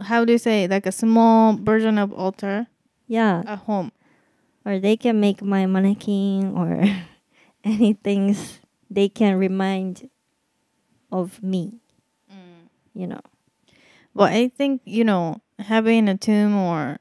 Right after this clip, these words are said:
Speaker 1: ancestors, something,
Speaker 2: Yeah.
Speaker 1: some object
Speaker 2: Yeah.
Speaker 1: is really good to know, you know, our identity came from, like,
Speaker 2: Mm.
Speaker 1: where I came from.
Speaker 2: Yeah. But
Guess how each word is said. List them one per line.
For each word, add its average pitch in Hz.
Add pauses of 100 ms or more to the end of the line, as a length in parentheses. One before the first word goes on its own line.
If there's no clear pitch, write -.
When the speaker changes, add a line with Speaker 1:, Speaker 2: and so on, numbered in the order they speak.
(340)
Speaker 1:
ancestors, 202
something, 214 (100)
Speaker 2:
Yeah. 202
Speaker 1:
some 226
object 208
Speaker 2:
Yeah. 190 (400)
Speaker 1:
is 202
really 202
good 190
to 175 (1400)
know, 190 (280)
you 202
know, 156
our 180
identity 180 (100)
came 180
from, - (260)
like, 202
Speaker 2:
Mm. 190
Speaker 1:
where 185
I 165
came 170
from. - (120)
Speaker 2:
Yeah. 190 (2250)
But 220